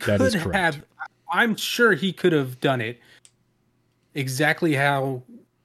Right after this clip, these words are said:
Speaker 2: they needed it to be, but for whatever reason, he is directed in a way that he's just so over the top that it just does not work.
Speaker 1: Yeah, it's like he was cast in a different show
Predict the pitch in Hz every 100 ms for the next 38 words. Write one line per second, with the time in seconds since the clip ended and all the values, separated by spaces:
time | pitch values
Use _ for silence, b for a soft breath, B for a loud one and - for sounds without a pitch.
0 | _ - 156 135 131 139 147 127 120 120
1 | 120 113 107 127 - 147 117 120 117 156
2 | 180 220 185 196 151 117 127 190 190 -
3 | 180 180 180 170 156 139 135 147 120 117
4 | - 170 - 156 - 185 180 156 165 160
5 | 131 123 160 135 - 131 151 - - 190
6 | 196 - - 180 156 156 160 143 131 139
7 | - - _ _ _ 117 87 - - 120
8 | 127 127 120 - 113 110 101 95 90 -
9 | - _ _ _ _ - 123 107 - 98
10 | 87 90 85 - -